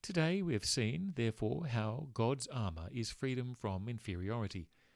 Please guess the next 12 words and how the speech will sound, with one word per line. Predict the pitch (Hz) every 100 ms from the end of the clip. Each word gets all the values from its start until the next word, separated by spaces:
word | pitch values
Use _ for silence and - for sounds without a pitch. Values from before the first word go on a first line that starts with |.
| _ _ -
and | 113
this | 202 202
is | 233
because | 196 - 101 98 95 - -
Jesus | 123 139 131 131 117 - - _
has | - 131 104
road-tested | 98 143 180 - 101 87 - 90 104
God's | 110 101 87 -
armour | 139 98 87 85 _ _ _ -
on | 110 95
our | 107 90
behalf. | 82 87 117 80 -